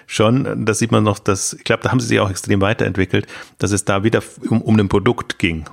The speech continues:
ursprünglich. Ähm, also diese, diese Packung aus, aus, aus Tabletten.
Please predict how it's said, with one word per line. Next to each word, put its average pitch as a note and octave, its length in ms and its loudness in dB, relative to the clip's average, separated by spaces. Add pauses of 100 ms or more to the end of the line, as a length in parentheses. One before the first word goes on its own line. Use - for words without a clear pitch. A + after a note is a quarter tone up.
(120)
ursprünglich. F2+ 760 -2 (360)
Ähm, F#2 300 -2
also F#2+ 160 2
diese, F#2 380 -2 (160)
diese F#2+ 260 -2 (760)
Packung G2+ 380 -2
aus, F#2+ 240 0
aus, - 380 -2
aus - 220 -4
Tabletten. G#2 520 0